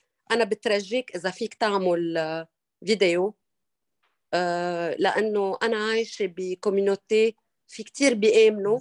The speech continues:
وفي كتير، كتير ما بيآمنوا كمان وكتير كارتيزيان. So، مثل ما يسوع قال:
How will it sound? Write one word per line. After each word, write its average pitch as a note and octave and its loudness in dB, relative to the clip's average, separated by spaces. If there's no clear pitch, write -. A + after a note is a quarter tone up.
وفي G3+ -4
كتير، B3+ -2
كتير B3+ 0
ما G3+ 4
بيآمنوا F3+ 0
كمان D#3+ 0
وكتير - 0
كارتيزيان. E3 -4
So، E3+ -2
مثل F#3+ -6
ما F3+ -2
يسوع F#3 -2
قال: E3 -2